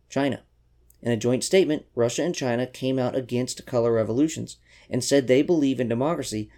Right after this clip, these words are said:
but it is up to each nation to determine how democracy is implemented,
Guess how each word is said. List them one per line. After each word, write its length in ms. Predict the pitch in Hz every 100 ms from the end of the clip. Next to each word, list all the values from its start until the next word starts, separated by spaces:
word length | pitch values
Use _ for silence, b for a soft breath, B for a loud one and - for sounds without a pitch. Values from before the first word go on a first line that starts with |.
| b
but 140 | 127
it 120 | 139
is 140 | 170 180
up 180 | 147 151
to 140 | 160
each 220 | 156 165 -
nation 460 | 156 190 190 117
to 120 | 104
determine 400 | 117 110 127 123
how 120 | - 127
democracy 600 | 139 127 110 107 - 113
is 160 | 110
implemented, 560 | - 165 139 110 - -